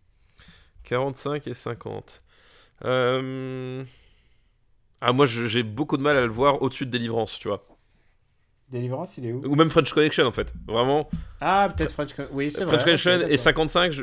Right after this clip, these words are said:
Speaker 1: <laughs> j'ai du, vraiment du mal à le voir au-dessus, tu vois.
Speaker 2: Ah, donc ça veut dire que notre barrière, maintenant, ça va être Vivre et laisser mourir.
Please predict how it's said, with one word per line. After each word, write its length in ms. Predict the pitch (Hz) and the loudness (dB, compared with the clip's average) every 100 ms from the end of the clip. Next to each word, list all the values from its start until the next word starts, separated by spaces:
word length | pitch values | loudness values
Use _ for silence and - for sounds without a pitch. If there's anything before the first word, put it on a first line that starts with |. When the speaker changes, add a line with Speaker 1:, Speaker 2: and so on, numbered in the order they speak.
| 123 | -6
Speaker 1:
<laughs> 120 | - | -6
j'ai 140 | - 131 | -6 0
du, 120 | 139 | 2
vraiment 440 | 147 135 160 185 | 2 6 6 8
du 160 | 151 160 | 6 6
mal 140 | 147 131 | 4 8
à 60 | |
le 60 | 156 | 6
voir 240 | - 147 | 8 6
au-dessus, 280 | 143 127 120 | 6 2 -4
tu 120 | 113 | -4
vois. 120 | 107 - - | -4 -6 -2
Speaker 2:
Ah, 120 | 139 | 0
donc 160 | 151 202 | 0 -2
ça 120 | - | 0
veut 100 | 170 | 2
dire 200 | 175 214 | 2 0
que 80 | 185 | -2
notre 200 | 160 156 | -2 -2
barrière, 360 | 143 151 175 202 | 2 2 4 2
maintenant, 260 | 160 170 | -2 -4
ça 140 | 196 160 | -4 -2
va 60 | |
être 60 | 127 | -2
Vivre 240 | 143 160 | -4 -4
et 40 | 139 | -6
laisser 240 | 139 147 | -6 -8
mourir. 300 | 151 175 196 | -6 -6 -8